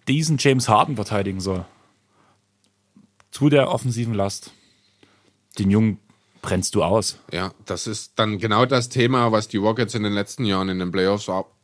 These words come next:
Speaker 2: alt hat dann wahrscheinlich, dass James Harden einfach irgendwann nicht mehr in der Lage ist, die Offense alleine zu schultern. Gut, man muss fairerweise sagen,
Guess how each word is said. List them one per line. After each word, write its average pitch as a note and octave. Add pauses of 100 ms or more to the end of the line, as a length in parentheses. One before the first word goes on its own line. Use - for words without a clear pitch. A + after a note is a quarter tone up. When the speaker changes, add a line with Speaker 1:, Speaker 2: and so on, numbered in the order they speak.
(340)
Speaker 2:
alt F#2
hat F2
dann E2+
wahrscheinlich, D#2
dass -
James F2
Harden G2
einfach G2
irgendwann G2
nicht G2
mehr G2
in F#2+
der F#2
Lage F#2+
ist, F#2+
die F#2+
Offense G2
alleine F#2+
zu F2+
schultern. G2+ (260)
Gut, A#2+
man A2+
muss A#2
fairerweise G#2+
sagen, G#2